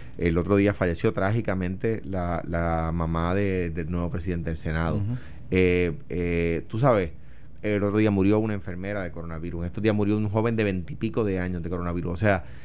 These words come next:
Speaker 1: también yo creo que tenemos que, eh, yo entiendo el tema del comercio, yo, yo me afecto, si, si yo como, como, como empresario, ¿verdad?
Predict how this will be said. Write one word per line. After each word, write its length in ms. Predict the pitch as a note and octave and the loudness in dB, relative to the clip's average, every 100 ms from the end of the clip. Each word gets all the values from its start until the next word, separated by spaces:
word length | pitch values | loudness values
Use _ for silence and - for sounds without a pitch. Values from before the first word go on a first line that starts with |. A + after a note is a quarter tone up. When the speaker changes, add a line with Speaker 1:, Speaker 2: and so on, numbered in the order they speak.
| - - | -10 -4
Speaker 1:
también 360 | F#2+ F#2+ G2 | 0 2 2
yo 80 | A2 | 2
creo 180 | A#2 A#2+ | 2 2
que 220 | A2 G2 | 2 -2
tenemos 400 | - F#2 F#2 G2+ | -2 -2 0 -2
que, 340 | - A2+ G#2 - | 0 0 0 -2
eh, 180 | F#2+ F2+ | -4 0
yo 160 | G2 E2 | 0 0
entiendo 460 | F#2 - G#2+ A#2 | 0 2 2 2
el 80 | A#2 | 0
tema 220 | B2 A#2+ | 0 -2
del 100 | A#2 | -2
comercio, 480 | A2+ A2 G#2+ B2 A#2 - F#2 | -2 -2 -2 -4 -6 -6 -4
yo, 120 | G2+ G2+ | -4 -2
yo 260 | G2+ A2+ | 6 6
me 80 | A#2+ | 6
afecto, 580 | A2 - G#2 - C3+ C3 - | 2 0 -2 -2 -4 -4 -8
si, 600 | - - G2 F#2 F#2 F#2+ - | -10 -6 -2 0 0 -2 -4
si 480 | - G2+ F2+ F2 - E2 | -6 -4 -2 -2 -6 -4
yo 160 | F2+ F#2 | -2 2
como, 340 | G#2 G2+ F2 | 2 2 0
como, 240 | F2+ F2 F2 D#2+ | -2 -2 -2 -4
como 180 | - F2+ | -4 -2
empresario, 520 | F2 F2 E2+ G#2 B2 | 0 0 4 4 4
¿verdad? 360 | G#2 G#2 A2 | 4 2 2